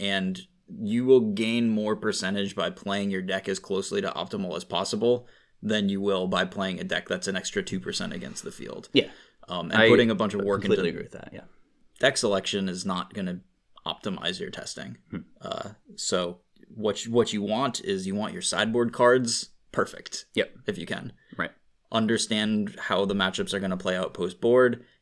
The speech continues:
Speaker 1: and then just understand how, what's important in each matchup and how to play them. And that's,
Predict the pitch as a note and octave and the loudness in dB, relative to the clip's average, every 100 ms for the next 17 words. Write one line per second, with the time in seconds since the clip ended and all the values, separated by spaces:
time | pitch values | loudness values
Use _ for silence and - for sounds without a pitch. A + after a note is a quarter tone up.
0 | _ G2+ F#2 F#2+ F#2+ F#2 F#2+ - G2 G2 | _ -4 -2 0 -2 -2 -4 -6 -6 -2
1 | A#2 - G#2+ G#2 F#2+ - - - - - | -2 0 -2 -2 -6 -10 -18 -16 -12 2
2 | F#2 F#2+ G#2+ G#2 G#2+ B2 G#2 A2+ A2+ G#2+ | 4 4 2 0 0 0 2 4 4 2
3 | G#2 G2 G#2 G2+ G2 F#2 F#2 F#2 F2+ G2+ | 0 -2 -4 0 -2 -2 -2 -2 0 2
4 | G2+ E2+ E2 D#2 E2+ F#2 G2+ - | 2 2 -4 -6 2 4 4 0